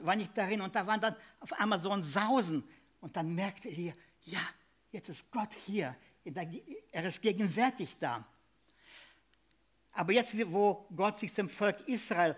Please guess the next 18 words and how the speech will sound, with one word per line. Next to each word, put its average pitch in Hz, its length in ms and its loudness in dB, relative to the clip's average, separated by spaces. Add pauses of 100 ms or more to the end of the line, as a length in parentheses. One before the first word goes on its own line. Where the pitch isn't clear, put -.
(120)
offenbart, 170 680 -2 (680)
da 170 80 -6
ist 180 240 -6
es - 240 -8
nicht 180 320 -8
so. 117 320 -8 (600)
Da 147 100 -4
ist - 300 -10
es, - 200 -12 (920)
ja, 143 280 -4 (880)
wie 160 360 -8 (380)
etwas 180 420 2 (480)
Unvorstellbares. 220 1200 4 (600)
Die 185 40 -4
Leute 202 320 2
gehen 180 280 -2
raus 190 400 4
und 156 240 -4